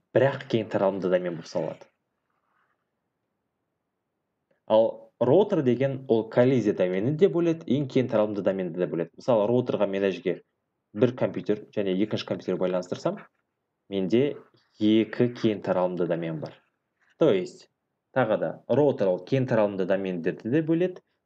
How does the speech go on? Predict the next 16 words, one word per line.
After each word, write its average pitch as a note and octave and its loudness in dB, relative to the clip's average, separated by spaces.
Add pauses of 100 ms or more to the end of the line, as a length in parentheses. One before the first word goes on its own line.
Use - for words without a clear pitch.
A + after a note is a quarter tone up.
и D3 -6
коллизия G#2 -2
доменін E2+ -6
де E2 -6
бөледі. D#2+ -10 (520)
Коммутатор D3+ 0
ол B2 2
кең C#3+ -2
таралымды B2+ 2
доменді F#2+ -2
бөле A2+ 2
алмайды, A2 -2 (380)
бірақ D3 0
коллизия A2+ 2
домендерін F2 -4
бөледі. D#2+ -10